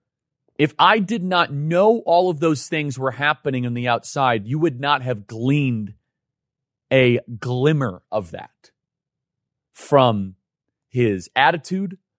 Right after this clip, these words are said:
from his positivity. All throughout, he would say, "We're gonna get back at these guys. We're gonna win. We're not gonna give up.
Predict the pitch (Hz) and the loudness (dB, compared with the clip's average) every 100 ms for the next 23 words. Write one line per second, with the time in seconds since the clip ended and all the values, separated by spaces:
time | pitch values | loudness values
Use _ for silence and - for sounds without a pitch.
0 | _ _ - 127 113 101 - 156 147 123 | _ _ -2 0 -2 -6 0 4 4 2
1 | - - 151 160 180 190 _ _ _ _ | 0 2 4 4 2 -4 _ _ _ _
2 | _ _ _ _ _ _ _ _ _ _ | _ _ _ _ _ _ _ _ _ _
3 | _ _ _ 151 180 - 185 185 127 120 | _ _ _ 2 2 2 0 2 0 -2
4 | 135 120 135 110 131 156 143 131 135 131 | -6 -2 -2 0 0 0 -2 -4 -4 -6
5 | 135 113 98 104 107 104 131 139 127 139 | -8 -14 -8 -8 -8 -4 0 0 -2 -6
6 | 107 - _ _ _ 123 147 147 139 127 | -12 -18 _ _ _ -2 0 0 -2 -6
7 | 127 131 113 | -4 -4 -4